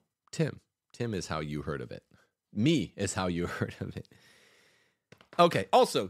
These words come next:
get yourself out of blue state, get to a red state today, go to real estate for life dot org. Now, now, back to Pope Francis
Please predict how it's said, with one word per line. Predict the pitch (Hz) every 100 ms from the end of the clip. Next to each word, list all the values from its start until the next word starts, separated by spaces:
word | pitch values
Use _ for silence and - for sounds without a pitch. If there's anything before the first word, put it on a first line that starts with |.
| -
get | 202 208
yourself | 143 131 117
out | 107
of | 95
blue | 110
state, | 101 107 92
get | 107 107
to | 101
a |
red | 85 85
state | - 82
today, | 78 80
go | 80 80
to | -
real | 71 80 73
estate | - 69 -
for | 67
life | 60 - -
dot | 64 - _ -
org. | 139 104 - - _ _ _ _ _ _
Now, | - 90 131 117 76 - _ _ _ _ _ _ _ _ _ _ _ _ _ _ _ -
now, | 85 69 - _ _ _ _ _ _ - _ _ _ _ _ _ _ _ _ _ _ _ _ _ _ _ _ -
back | 98 131 143 - - - - _ _ -
to | - 135 127 127 - _ _
Pope | 110 92
Francis | - 92 85 - 76 -